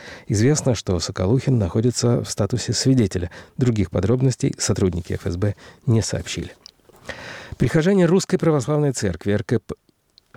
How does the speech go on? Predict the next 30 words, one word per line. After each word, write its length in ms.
Р 260
П 140
Ц, 320
в 80
том 140
числе 320
туристы, 560
которые 400
не 160
будут 260
следовать 520
решению 440
Синода 540
о 40
разрыве 420
отношений 500
с 80
Константинопольской 920
Патриархией, 800
должны 320
будут 240
покаяться 600
на 160
исповеди, 520
а 140
духовенству 640
за 140
это 180
грозит 420
наказание 640